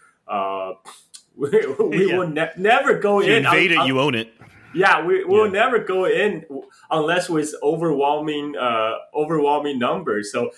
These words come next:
Speaker 1: so basically, you know, like, I thought the U S, I, you know, up to the Iraq War, U S still suffer from, like, the Vietnam syndrome, right? And, <laughs> and I'm like, okay, yeah, you'll be pretty safe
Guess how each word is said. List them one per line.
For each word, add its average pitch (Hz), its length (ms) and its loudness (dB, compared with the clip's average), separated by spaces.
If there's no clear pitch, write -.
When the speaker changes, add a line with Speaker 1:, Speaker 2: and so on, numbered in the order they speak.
Speaker 1:
so 135 140 -4
basically, 151 760 -2
you 120 140 -10
know, 113 240 -2
like, 110 160 -4
I 123 180 -2
thought 131 300 -2
the 123 80 -16
U 135 240 0
S, 131 60 -6
I, 143 120 -2
you 180 80 -4
know, 180 120 -6
up - 220 0
to 247 80 -6
the 190 140 -4
Iraq 143 340 -2
War, 131 240 -2
U 135 240 -2
S 151 160 -6
still 135 180 -6
suffer 127 460 -6
from, 110 240 -10
like, 101 160 -8
the 107 100 -6
Vietnam 107 540 -8
syndrome, 87 520 -16
right? 85 200 -12
And, 110 200 -16
<laughs> 143 480 -4
and 190 100 -2
I'm 160 100 -2
like, 127 240 -2
okay, 131 380 -2
yeah, 110 240 -4
you'll 170 100 -2
be 247 220 -2
pretty 226 240 -2
safe 139 560 -2